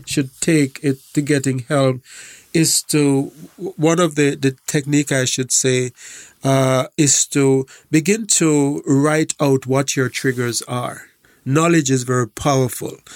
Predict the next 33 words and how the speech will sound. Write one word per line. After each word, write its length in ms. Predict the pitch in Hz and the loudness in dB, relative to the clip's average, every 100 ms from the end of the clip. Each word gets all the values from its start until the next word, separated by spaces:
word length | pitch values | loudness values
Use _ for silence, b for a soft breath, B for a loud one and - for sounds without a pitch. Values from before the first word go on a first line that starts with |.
| B B B | B B B
And 120 | 147 | 0
instead 360 | 151 147 190 202 | 0 0 0 0
of 140 | 170 | 0
just, 500 | 139 147 135 - - b b b - | 0 0 0 -2 -4 b b b -4
uh, 180 | 147 147 | -2 0
experiencing 920 | 151 135 - 196 165 151 139 139 135 135 | -2 -2 0 2 4 2 0 -2 -2 0
these 240 | 135 127 | 0 0
trigger, 360 | - 135 127 131 | -2 -2 0 0
I 120 | 151 | 2
would 180 | 160 143 | 2 2
say 400 | - 139 135 123 B B B | 2 2 2 -2 B B B
make 440 | 139 165 175 170 - | 0 2 2 0 -2
a 80 | 151 | 2
list 580 | 139 139 147 147 - - | 4 4 2 2 0 -2
of 220 | 143 120 | -4 -2
the 80 | 131 | -2
triggers 540 | - - 131 131 127 | -2 -2 0 0 -2
and 200 | - 135 131 | -2 -2 2
arrange 560 | 131 135 147 147 131 | 4 4 4 0 -2
them 420 | 135 127 120 120 - B B B | -2 -2 -4 -10 -14 B B B
in 200 | 151 143 | 0 0
terms 580 | 139 151 135 127 123 - | 0 2 2 0 -4 -4
of 220 | 131 127 | -4 -4
from 280 | - 131 127 | -2 -2 0
the 100 | 127 | -2
most 520 | 123 135 139 127 - | 0 2 4 2 2
severe 720 | 135 117 120 135 123 117 123 B B B B | 0 -2 2 2 2 -2 -6 B B B B
to 80 | 143 | 0
the 120 | 131 | 2
less 380 | 127 131 147 131 | 2 2 2 2
severe 640 | - 131 120 123 120 110 b b b | 0 0 0 0 0 -4 b b b
intense 560 | 156 147 135 127 120 - | -2 -2 0 -2 0 -2
feelings 800 | - 156 135 127 120 120 113 | 2 4 4 2 0 -2 -4